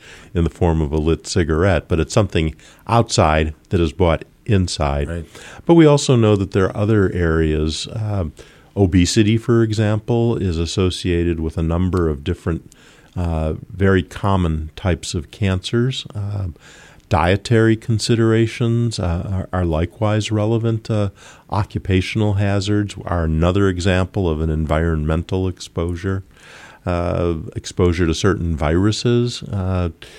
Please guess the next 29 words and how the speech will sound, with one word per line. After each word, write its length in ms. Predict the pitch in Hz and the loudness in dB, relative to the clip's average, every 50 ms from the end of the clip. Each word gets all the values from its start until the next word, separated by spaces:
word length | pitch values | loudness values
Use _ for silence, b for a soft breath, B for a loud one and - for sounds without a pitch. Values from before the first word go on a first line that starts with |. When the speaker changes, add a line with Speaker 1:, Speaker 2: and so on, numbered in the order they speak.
| B B B B | B B B B
Speaker 1:
uh, 220 | - 95 87 87 - | -6 -4 -4 -4 -4
may 200 | - 98 98 98 | -2 0 2 2
also 360 | 95 90 101 98 - - 113 | 2 2 0 0 0 -2 -2
trigger 360 | 107 - - - 110 101 107 101 | -2 0 0 0 2 2 2 2
the 100 | 104 101 | 2 0
developments 640 | 98 101 92 101 101 95 104 101 101 101 - - | 0 0 0 0 0 0 0 -2 -2 -4 -4 -6
of 100 | 92 - | -8 -8
some 260 | - - 98 95 95 | -4 -2 -2 -2 -2
types 400 | 92 - - 101 92 - - - | -4 -4 -4 -4 -4 -4 -6 -12
of 120 | 92 - _ | -12 -14 _
cancers. 520 | - 107 92 90 87 - - - 92 90 | -4 -2 -2 -2 -2 -4 -4 -2 -2 -2
Speaker 2:
Like 100 | 85 85 | -2 -4
the, 60 | 98 | -4
the 100 | 104 95 90 | -4 -4 -2
Speaker 1:
So 120 | 92 110 | 0 0
Speaker 2:
human 200 | 98 92 92 85 | 2 2 0 0
papillomavirus. 1120 | - 98 85 85 - 82 85 87 92 90 85 80 73 71 69 65 58 - - - - - - | 0 -2 -4 -4 -4 -4 -4 -4 -4 -4 -4 -6 -8 -10 -14 -14 -14 -16 -18 -16 -16 -10 -2
Speaker 1:
Human 240 | - 85 80 80 80 | 0 2 2 2 2
papillomavirus, 1040 | - 95 87 85 - 101 95 104 107 107 95 80 78 80 78 76 73 71 - - - | 2 0 0 2 2 2 2 2 2 2 0 0 0 0 0 0 -2 -4 -6 -10 -4
great 220 | - 95 85 82 | -2 0 2 2
Speaker 2:
Yeah. 100 | 85 85 | 0 0
Speaker 1:
example. 640 | 80 78 90 98 92 92 87 - 85 73 69 67 - - - - | -2 -2 -2 0 0 -2 -2 -4 -6 -6 -6 -8 -12 -16 -14 -10
Uh, 380 | 98 98 95 92 87 82 80 78 - B B B B B B B B B - | -8 -6 -4 -2 -2 -2 -4 -4 -6 B B B B B B B B B -8
uh, 360 | 85 82 78 76 76 76 73 | -6 -6 -6 -4 -6 -6 -6
the, 500 | 71 73 76 82 80 76 76 76 76 80 | -8 -10 -8 -6 -6 -6 -4 -4 -4 -2
uh, 200 | 80 80 78 80 - | -2 -2 -2 -4 -2
H 240 | 90 90 85 - - | -4 -4 -4 -2 -2
I 160 | 90 87 90 | 0 0 2
V, 280 | 87 113 131 117 80 | 2 2 2 2 0